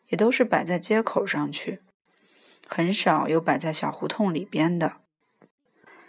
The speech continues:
那些住在小街上的人家，一天到晚看不见多少闲散杂人，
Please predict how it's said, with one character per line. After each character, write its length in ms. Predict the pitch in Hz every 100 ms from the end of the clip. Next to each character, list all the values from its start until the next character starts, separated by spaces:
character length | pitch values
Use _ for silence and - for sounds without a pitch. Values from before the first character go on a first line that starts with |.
| _
那 160 | - 190
些 360 | 180 - 196 196
住 180 | 214
在 160 | 202 180
小 260 | 175 160 165
街 240 | - 208
上 180 | 208 202
的 100 | 160
人 220 | 180 -
家， 440 | 156 - 175 185 - _ - - - - _
一 120 | -
天 240 | 185 208 208
到 220 | 220 190
晚 320 | 160 202 202 - _ _ _ _ _ _ _
看 240 | - 247 196
不 80 |
见 360 | 180 180 165 160
多 200 | - 190
少 160 | 190 156
闲 320 | - 285 285
散 240 | - 196
杂 280 | 185 - 180
人， 380 | 285 - 151 -